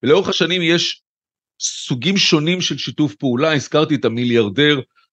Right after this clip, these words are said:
סוחר הנשק והנפט עדנאן חשוגי, שד-, שבעצם תיווך את עסקת איראן גייט, הוא סעודי, ודרכו גם עבר הרבה מאוד, אה, אה, חומר ומידע ועניינים אחרים. אז יעקב נמרודי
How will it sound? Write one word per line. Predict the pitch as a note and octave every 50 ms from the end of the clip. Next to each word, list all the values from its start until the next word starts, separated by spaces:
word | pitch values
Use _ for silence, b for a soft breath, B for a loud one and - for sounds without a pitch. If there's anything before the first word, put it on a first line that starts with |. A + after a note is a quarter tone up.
| _ _
סוחר | - - C3 A#2 - C3 D3+ C3 C3+
הנשק | B2 C3 D#3 D#3 - D#3 - -
והנפט | A#2 A#2+ B2 B2+ C#3 C#3+ - -
עדנאן | A#2 A2+ B2+ C3+ C3
חשוגי, | - B2+ - - D#3 D3+ C#3 C3
שד-, | - - A#2+ G#2+ A#2 A2+ - -
שבעצם | - - G2+ A#2 A#2+ B2 - B2+ A#2 G#2+ - _ _ -
תיווך | - B2+ F2+ - D#3+ D3+ - -
את | C3 - _ _ -
עסקת | A#2 - - - C#3 B2+ -
איראן | B2 A#2+ C#3+ F#3 G3 F3
גייט, | D3 D3 C#3 C#3 b b b b b b b b _ _
הוא | _ D3 D#3+ D#3+ B2+ - - _ _
סעודי, | - - - - B2 G2 D#3 E3+ E3+ C#3 D#3 D3+ A#2
ודרכו | B2 A#2+ A#2+ A2+ - - D3+ D3
גם | C3 C#3 C3+ C3+
עבר | C3 B2+ G#2+ B2+ C3 B2+
הרבה | B2 A2+ A2 C3+
מאוד, | C3+ C3 B2+ B2 A#2+ A2+ G2+ A2+
אה, | A2+ G#2+ G#2+ G#2 - _ _ _ _ _ _ _ -
אה, | G2 F2+
חומר | - B2+ E3 E3+ D#3 C#3+ G#2+
ומידע | A2+ A2 G#2+ A2 G#2+ G#2 D3 D#3+ D3+ C#3 A#2+ G#2 G2+ G2+ G2+ G2 F2 - _ _ _ _ _ -
ועניינים | A#2 G#2+ A2 A2+ A#2+ D3 C#3 C3
אחרים. | A2+ - B2 A#2 A2+ C#3+ D3+ D3 B2 A#2
אז | A2+ G#2+ A2
יעקב | A#2 G#2+ G2+ - - C3 A#2+ B2
נמרודי | A#2+ A2 A2 B2 C#3+ C#3+ A#2+ B2 A2